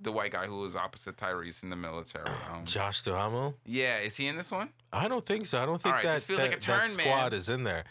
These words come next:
Speaker 1: I'm
Speaker 2: I
Speaker 1: con-,
Speaker 2: mean, but
Speaker 1: not that I
Speaker 2: they've
Speaker 1: have anything against
Speaker 2: that
Speaker 1: them.
Speaker 2: world has been gone for a while, though. You know, they rebooted it with, um,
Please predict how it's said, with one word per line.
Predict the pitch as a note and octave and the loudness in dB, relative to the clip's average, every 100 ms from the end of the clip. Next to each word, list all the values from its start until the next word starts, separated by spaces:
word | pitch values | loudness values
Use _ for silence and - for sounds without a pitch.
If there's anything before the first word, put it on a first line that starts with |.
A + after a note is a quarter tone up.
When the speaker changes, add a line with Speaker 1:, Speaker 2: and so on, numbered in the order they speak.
| - | -4
Speaker 1:
I'm | A#2 | -2
Speaker 2:
I | |
Speaker 1:
con-, | B2 D3 | 2 4
Speaker 2:
mean, | G#3 G3 C#3+ | 4 2 2
but | F3 C#3+ | 2 4
Speaker 1:
not | F#3+ | 4
that | C4 | 4
I | B3 | 2
Speaker 2:
they've | |
Speaker 1:
have | G#3+ G3+ | 2 -2
anything | E3 - - D#3 | -4 -6 -4 0
against | C#3 G2+ A2+ C3 - | 0 0 0 0 2
Speaker 2:
that | D3 | 4
Speaker 1:
them. | G3 | 6
Speaker 2:
world | C#4+ A3+ | 4 2
has | F3 | 2
been | E3 D3 | 2 2
gone | D3 D#3 | 4 4
for | D3 D3 | 2 2
a | A#2+ | 2
while, | G#2 D3 D3+ | 4 4 4
though. | G#2 G2 | 4 2
You | F#2+ | 2
know, | G#2 | 0
they | A2 C3+ | 0 0
rebooted | C3+ C3 B2 D3 C3+ | 0 0 2 2 2
it | B2 G#2 | 2 2
with, | A2 - | 0 2
um, | A2+ G2+ F#2 E2+ D#2+ | 4 4 2 -2 -6